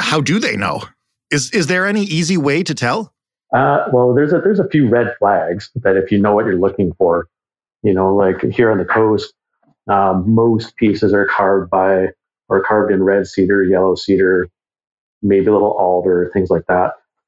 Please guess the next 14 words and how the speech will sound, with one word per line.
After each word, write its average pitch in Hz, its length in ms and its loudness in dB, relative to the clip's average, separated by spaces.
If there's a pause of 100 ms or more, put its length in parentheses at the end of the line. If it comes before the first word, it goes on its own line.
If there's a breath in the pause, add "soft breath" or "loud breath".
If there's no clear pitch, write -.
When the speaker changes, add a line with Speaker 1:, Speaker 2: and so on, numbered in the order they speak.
Speaker 2:
like 98 160 0
local 104 360 0
woods. 110 400 0 (540)
But 101 180 -2
the, 104 220 2
uh, 95 180 2
the 104 140 -2
fraudulent 113 480 -2
pieces 98 400 -2
are 113 400 -2
almost 127 500 0
a 101 60 -2
hundred 104 280 -2
percent. 98 400 -4